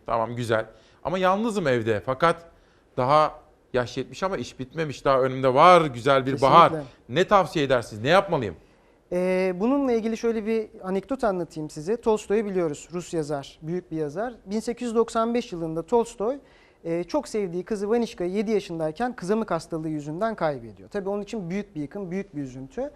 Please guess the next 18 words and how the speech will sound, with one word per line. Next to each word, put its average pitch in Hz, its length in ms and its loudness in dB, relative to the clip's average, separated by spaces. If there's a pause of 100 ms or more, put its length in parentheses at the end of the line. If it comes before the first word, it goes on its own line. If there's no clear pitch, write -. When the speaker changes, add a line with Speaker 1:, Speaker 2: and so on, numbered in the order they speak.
(500)
Speaker 2:
E, 170 360 0
ve 240 100 4
komşuları 233 460 2
da 220 40 -2
onun 220 100 -2
için 285 160 -8
çok 240 200 -6
endişeli. 160 420 -6
Tolstoy 277 380 0
da 233 80 0
biraz 254 160 2
aksi 220 280 0
bir 185 120 0
adam, 143 220 -6
çok 214 220 -6
da 208 60 2
yanına 208 240 0
yaklaşamıyorlar. 202 840 -4